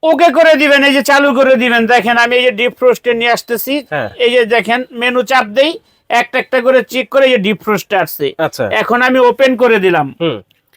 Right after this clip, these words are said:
Speaker 1: ওপেন
Speaker 2: অটোমেটিক?
Speaker 1: করে দিলাম, চলতেছে।
Speaker 2: অটোমেটিক?
Speaker 1: অটোমেটিক ও
Speaker 2: টাইম,
Speaker 1: পাওয়ার নিয়ে নিছে, টাইম, টেম্পারেচার
Speaker 2: টেম্পারেচার
Speaker 1: সব এটা
Speaker 2: অটোমেটিক
Speaker 1: নিয়ে
Speaker 2: নিয়ে
Speaker 1: নিছে।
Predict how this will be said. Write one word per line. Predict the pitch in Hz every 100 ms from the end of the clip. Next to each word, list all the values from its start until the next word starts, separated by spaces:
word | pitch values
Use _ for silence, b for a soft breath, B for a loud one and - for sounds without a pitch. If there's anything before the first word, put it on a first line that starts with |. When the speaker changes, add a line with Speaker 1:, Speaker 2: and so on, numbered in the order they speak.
| -
Speaker 1:
ওপেন | 202
Speaker 2:
অটোমেটিক? | 247 302 294
Speaker 1:
করে | 320 311
দিলাম, | 320 302
চলতেছে। | 220 302 269 285 220 175 -
Speaker 2:
অটোমেটিক? | 214 285 277 233 -
Speaker 1:
অটোমেটিক | - 311 370 339 320 320 247
ও |
Speaker 2:
টাইম, | 285 285 _
Speaker 1:
পাওয়ার | - 220 - 285
নিয়ে | 285
নিছে, | 285 269 240
টাইম, | 233 262 277
টেম্পারেচার | 277 - 285
Speaker 2:
টেম্পারেচার | 220 285 226 285
Speaker 1:
সব | 240
এটা | 226
Speaker 2:
অটোমেটিক | 277 220 233
Speaker 1:
নিয়ে | 247 240
Speaker 2:
নিয়ে |
Speaker 1:
নিছে। | 233 214 - 147